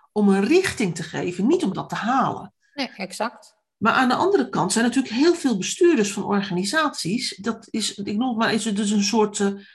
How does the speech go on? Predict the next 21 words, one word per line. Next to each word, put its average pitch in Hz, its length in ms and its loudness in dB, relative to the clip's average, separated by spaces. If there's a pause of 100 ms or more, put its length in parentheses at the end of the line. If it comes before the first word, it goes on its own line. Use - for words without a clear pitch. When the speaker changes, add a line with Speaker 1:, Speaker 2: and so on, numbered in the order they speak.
Speaker 1:
dat 202 120 -6
zijn 240 140 2
een 226 60 2
soort 208 240 0
opperrechters 240 1000 -2 (420)
die - 240 0
altijd 320 420 2
alles 277 300 2
moeten 220 220 2
weten. 233 500 0 (360)
Speaker 2:
Ja. 190 340 -8 (200)
Speaker 1:
En 220 380 0
ook 330 180 4
een 202 160 4
deel 320 220 0
van 220 120 -4
hun 196 180 0
autoriteit 196 720 -4
halen 170 540 -4
in 208 300 0
het 190 440 -4